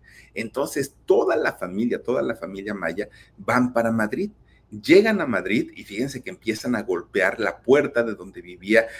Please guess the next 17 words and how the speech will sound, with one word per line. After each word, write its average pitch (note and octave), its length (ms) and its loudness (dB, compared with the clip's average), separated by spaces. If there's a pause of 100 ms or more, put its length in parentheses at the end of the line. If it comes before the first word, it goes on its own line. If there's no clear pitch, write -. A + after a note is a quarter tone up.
(120)
Lola G2 480 4
con, F2 380 -8
con E2 480 -12
el F#2 160 -14
Pescadilla. G3 680 -2 (400)
Y G#3+ 140 2
entonces D3 640 -2
el G#2+ 240 -2
que B2 80 0
abre D3+ 180 0
la D#3+ 180 -2
puerta G#2+ 540 -2
fue - 220 -4
su G#2+ 240 -10
papá G#2 560 -2
de A2+ 200 0
Lola, G3+ 440 2